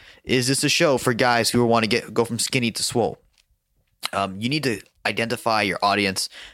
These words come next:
make them say, "Hey, that's me," or, "Hey, this is not me. I should get out of here." Great. Um, for this podcast, if you're not a fitness podcaster already, or if you don't, if you're not looking to build a podcast around fitness, health, uh, you know, and serve an audience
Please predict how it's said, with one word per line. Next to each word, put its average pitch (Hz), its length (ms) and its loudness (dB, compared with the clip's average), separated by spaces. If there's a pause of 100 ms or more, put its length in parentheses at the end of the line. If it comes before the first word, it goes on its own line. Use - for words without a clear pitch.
(120)
make 107 120 -2
them 104 100 -8
say, 107 120 0
"Hey, 135 200 0
that's 113 240 -4
me," 127 220 2
or, 101 160 0
"Hey, 110 180 2
this 107 200 0
is 98 160 -6
not 107 260 0
me. 101 220 2
I 95 60 0
should 87 220 -6
get 101 120 0
out 82 160 0
of 80 60 -6
here." 80 280 -6 (280)
Great. - 480 -4 (640)
Um, 90 260 -4
for - 180 -6
this 123 160 2
podcast, 135 600 0
if 107 80 -6
you're 113 120 2
not 123 200 2
a - 40 -8
fitness 117 300 -2
podcaster 123 580 0
already, 123 400 2
or 101 40 4
if - 120 -8
you 110 80 0
don't, 107 180 0 (280)
if 110 80 -14
you're 113 60 -8
not 113 100 2
looking 117 220 -2
to 107 40 0
build 120 380 0
a - 20 0
podcast 113 720 0
around 98 320 -2
fitness, 131 480 -2 (340)
health, 117 440 -2 (380)
uh, 87 320 -2
you 113 120 -6
know, 82 180 -6
and 107 200 -8
serve 127 320 0
an 113 140 0
audience 120 680 0